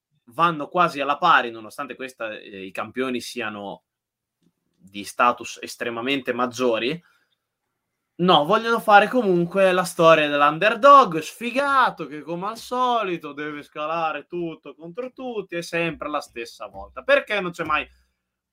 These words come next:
lo sfidante che arriva ed è cazzuto, ed è concreto? Mai,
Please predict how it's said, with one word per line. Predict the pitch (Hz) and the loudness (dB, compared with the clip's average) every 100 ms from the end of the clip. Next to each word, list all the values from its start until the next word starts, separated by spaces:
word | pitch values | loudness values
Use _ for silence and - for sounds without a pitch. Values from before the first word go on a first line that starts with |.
| _ _ | _ _
lo | 151 170 | -4 -4
sfidante | 170 165 165 165 156 147 | -4 -4 0 0 0 -8
che | 151 | -6
arriva | 147 143 160 151 139 131 - | -4 -4 -6 -4 0 0 -2
ed | - 131 | -12 -8
è | 139 135 - - | -4 -4 -6 -18
cazzuto, | - 101 _ 214 254 254 254 262 | -20 _ _ -8 -4 0 2 0
ed | - 110 | -4 -8
è | 123 127 120 _ _ _ _ _ _ _ - _ _ _ - - _ _ - - _ _ _ - - _ _ _ _ _ | -4 -4 -6 _ _ _ _ _ _ _ -20 _ _ _ -20 -20 _ _ -20 -20 _ _ _ -16 -16 _ _ _ _ _
concreto? | - 120 139 220 240 233 240 - _ _ | -20 -16 -8 -6 -4 -6 -8 -14 _ _
Mai, | 160 175 170 175 | -4 -2 -2 -6